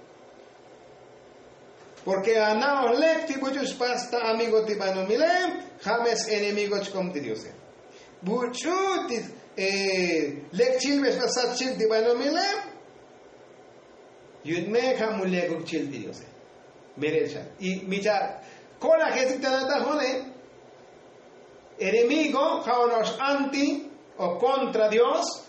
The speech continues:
entonces anti Dios, enemigo de Dios, contra de Dios. Mi japat hondo nada al mundo. También, eh, Filipenses tres dieciocho. Filipenses uno, apóstol Pablo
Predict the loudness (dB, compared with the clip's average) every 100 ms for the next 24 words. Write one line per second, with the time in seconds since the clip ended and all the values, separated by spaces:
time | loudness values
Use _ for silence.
0 | -10 -4 0 2 0 -2 -8 -4 -2 -2
1 | -4 -8 -6 -4 -2 -2 -4 -4 -2 -2
2 | -2 -2 -2 -2 0 0 -2 -4 -2 0
3 | 0 0 2 2 -2 -4 -8 -14 -20 -14
4 | -6 -4 -2 -2 -4 -4 -2 -2 -2 -2
5 | -2 -2 -4 -8 -14 -18 -20 -20 -20 -8
6 | -4 -2 0 2 2 -2 -6 -14 -20 -20
7 | -20 -20 -20 -20 -20 -20 -20 -20 -20 -20
8 | -20 -20 -20 -8 -4 0 0 0 0 0
9 | 0 0 -2 0 0 0 -2 0 2 2
10 | 0 -2 -4 -6 -12 -18 -20 -20 -20 -20
11 | -20 -20 -20 -20 -20 -20 -20 -20 -20 -14
12 | -6 -4 -2 0 0 2 0 0 2 2
13 | 0 -2 0 -2 0 0 0 0 0 0
14 | 0 -2